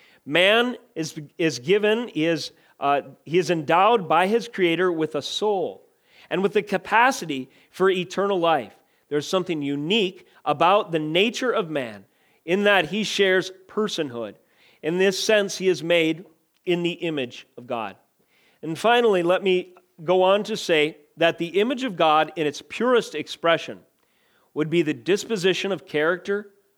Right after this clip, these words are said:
holiness, and obedience resembling Jesus Christ. To put more simply, what is the highest or most glorious expression of the image of God in man?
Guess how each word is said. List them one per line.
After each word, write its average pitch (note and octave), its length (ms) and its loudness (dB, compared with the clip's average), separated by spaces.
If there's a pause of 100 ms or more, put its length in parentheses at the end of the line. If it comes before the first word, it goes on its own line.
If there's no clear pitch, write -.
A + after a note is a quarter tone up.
(100)
holiness, G3 800 -2 (420)
and F3 140 2
obedience E3 760 0
resembling D#3+ 680 0
Jesus C#3 440 -6
Christ. B2 460 -4 (400)
To - 60 -20
put F3 160 0
more E3+ 180 2
simply, D#3+ 580 -4 (480)
what G3 160 4
is F#3 140 -2
the D#3 80 0
highest G#3 520 2
or D#3 60 -2
most C#3+ 320 -6
glorious F#3+ 480 0
expression D#3+ 640 -4
of C#3 120 -10
the C#3 240 -6
image F#3+ 260 0
of E3 120 -2
God D3 400 2
in C3 160 -6
man? B2 360 -4